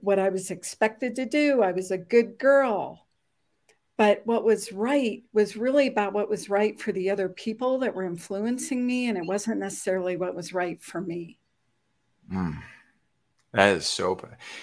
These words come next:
Speaker 2: so you're, you're hitting these subjects that are near and dear to my heart in ways I think most people don't understand.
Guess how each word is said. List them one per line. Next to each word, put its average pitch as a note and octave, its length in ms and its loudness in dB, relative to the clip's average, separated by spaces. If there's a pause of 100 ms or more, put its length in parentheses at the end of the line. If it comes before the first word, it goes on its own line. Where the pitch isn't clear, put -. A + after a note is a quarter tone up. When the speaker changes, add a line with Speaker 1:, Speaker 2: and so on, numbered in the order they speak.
Speaker 2:
so B2 400 8
you're, A#2 160 4
you're C3 200 2
hitting F#3 280 0
these G#2+ 220 0
subjects F#2 920 0
that F2+ 500 0 (800)
are F2+ 160 0
near G#2 300 -2
and A2 120 0
dear G2+ 140 0
to F#2+ 80 -4
my E2+ 160 -4
heart E2 280 -2
in E2 60 -8
ways E2 260 -6
I F2 60 -4
think F2+ 160 -4
most F2 320 -4
people E2 220 -6
don't E2 180 -4
understand. D#2+ 640 -6